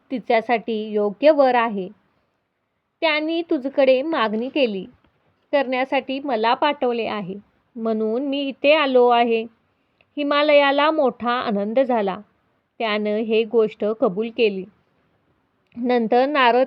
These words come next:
तेथून निघून गेला. विष्णूला ही गोष्ट कळवली. नारद गेल्यावर तुझ्या बापाने ही गोष्ट सांगितली. ती गोष्ट तुला रुचली नाही,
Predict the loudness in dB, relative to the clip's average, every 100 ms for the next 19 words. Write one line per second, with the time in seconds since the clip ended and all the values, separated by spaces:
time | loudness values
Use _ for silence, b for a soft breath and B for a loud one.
0 | 2 2 2 -2 -2 -2 0 0 0 -2
1 | -4 -12 _ _ _ _ _ _ -6 -4
2 | -2 -2 0 2 4 2 0 2 4 4
3 | 0 0 2 2 2 -2 -6 -8 _ _
4 | _ _ _ -8 -2 0 0 0 2 2
5 | 4 2 4 2 0 -2 2 4 4 2
6 | 2 0 2 0 0 -2 0 0 0 -2
7 | -4 -4 -6 _ -2 -2 0 -4 -6 -8
8 | -8 -12 _ _ _ _ _ _ _ _
9 | -4 0 2 4 4 4 2 2 2 4
10 | 4 0 -6 -6 0 0 0 -4